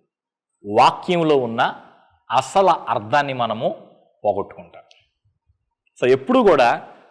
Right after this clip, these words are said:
దేవుని వాక్యానికి కొన్ని విషయాలు మనము కలిపే ప్రయత్నం చేయవద్దు. దేవుని వాక్యంలో మనం ద్వితీయోపదేశకాండం నాలుగో అధ్యాయం రెండో వచనాన్ని గమనిస్తే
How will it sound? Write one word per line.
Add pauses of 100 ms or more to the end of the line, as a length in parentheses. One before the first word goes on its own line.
దేవుని
వాక్యానికి
కొన్ని
విషయాలు
మనము (340)
కలిపే
ప్రయత్నం
చేయవద్దు.
దేవుని
వాక్యంలో (340)
మనం (140)
ద్వితీయోపదేశకాండం
నాలుగో
అధ్యాయం
రెండో
వచనాన్ని
గమనిస్తే